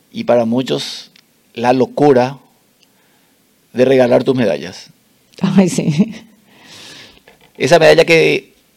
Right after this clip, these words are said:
Speaker 1: esa medalla sudamericana, esa moda-, medalla mundial que todos anhelan,
Speaker 2: Ah.
Speaker 1: vos regalás.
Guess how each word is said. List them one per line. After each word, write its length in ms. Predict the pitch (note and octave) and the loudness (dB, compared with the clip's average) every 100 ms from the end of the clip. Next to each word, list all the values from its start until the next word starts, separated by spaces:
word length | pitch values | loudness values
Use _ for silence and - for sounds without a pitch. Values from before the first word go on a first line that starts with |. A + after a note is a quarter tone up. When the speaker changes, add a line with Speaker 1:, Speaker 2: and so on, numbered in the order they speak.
| _ _ _ _ - | _ _ _ _ -4
Speaker 1:
esa 180 | B2+ | -2
medalla 300 | D3 C#3 D3 | 2 4 4
sudamericana, 800 | D3 D#3+ D3+ C#3+ - C#3+ D3 C#3+ | 2 2 2 0 2 2 4 4
esa 160 | C#3 D3 | 2 2
moda-, 320 | D3 C3 A#2 | 4 2 2
medalla 340 | C3 C3 C3+ | 2 2 2
mundial 400 | C#3+ C3+ B2+ C3 | 2 0 2 2
que 100 | C3+ | 2
todos 300 | C3 C#3+ D3 | 2 6 6
anhelan, 560 | C#3+ C#3+ D3+ D#3 D#3 D#3 _ _ _ _ | 6 4 2 2 0 -12 _ _ _ _
Speaker 2:
Ah. 400 | C#3 D#3 F#3 F#3+ G3 - _ _ _ _ _ _ _ _ _ _ _ - | -16 -14 -14 -14 -16 -20 _ _ _ _ _ _ _ _ _ _ _ -4
Speaker 1:
vos 160 | C3 | -2
regalás. 640 | C3 B2+ A#2 G2 G2 - | 2 0 -2 -6 -12 -16